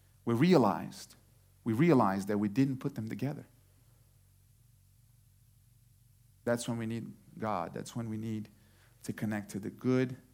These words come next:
pure, and holy Spirit of God. Jesus showed us the way to change the world from the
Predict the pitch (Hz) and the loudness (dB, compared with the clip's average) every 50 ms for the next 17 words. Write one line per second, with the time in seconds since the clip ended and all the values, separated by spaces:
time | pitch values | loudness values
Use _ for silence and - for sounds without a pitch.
0 | _ _ _ _ _ _ _ - - - 123 120 123 120 113 104 101 107 107 110 | _ _ _ _ _ _ _ -14 -6 -2 0 0 0 0 -2 -4 -4 -2 -2 -2
1 | 110 110 110 104 110 117 - - _ - _ _ _ _ _ _ _ _ _ _ | -2 -2 -4 -4 -6 -10 -14 -20 _ -20 _ _ _ _ _ _ _ _ _ _
2 | _ _ _ _ _ - - - 113 107 101 101 98 101 - 101 95 92 90 95 | _ _ _ _ _ -20 -10 -6 -4 -2 -2 -2 -4 -8 -8 -10 -10 -10 -12 -14
3 | - - - _ - _ _ _ _ _ _ - - _ _ _ _ _ _ _ | -16 -20 -20 _ -20 _ _ _ _ _ _ -20 -20 _ _ _ _ _ _ _
4 | _ _ _ _ _ _ _ _ _ _ _ _ _ _ _ _ _ _ _ _ | _ _ _ _ _ _ _ _ _ _ _ _ _ _ _ _ _ _ _ _
5 | _ _ _ _ _ _ _ _ _ _ _ - 120 - 135 170 214 226 190 202 | _ _ _ _ _ _ _ _ _ _ _ -8 -4 2 4 6 6 6 4 2
6 | 196 190 - - - - 165 170 170 170 165 151 113 95 95 - - - - - | 2 0 0 -2 0 4 6 6 6 6 6 4 4 2 -2 -4 -8 -12 -14 -14
7 | - - - - _ - 110 123 123 120 120 139 139 135 117 107 110 120 - - | -18 -20 -20 -20 _ -10 -4 -2 -2 0 2 4 4 4 4 2 0 -4 -10 -16
8 | _ _ _ _ _ _ _ _ _ _ _ - - - - - _ - 113 - | _ _ _ _ _ _ _ _ _ _ _ -20 -20 -20 -20 -18 _ -12 -8 -6
9 | - - - 170 170 175 185 170 147 147 139 123 127 131 139 139 139 139 - 135 | -2 2 4 4 4 4 4 4 4 4 4 4 6 6 6 6 4 4 0 -2
10 | 120 113 117 113 | 0 0 0 -2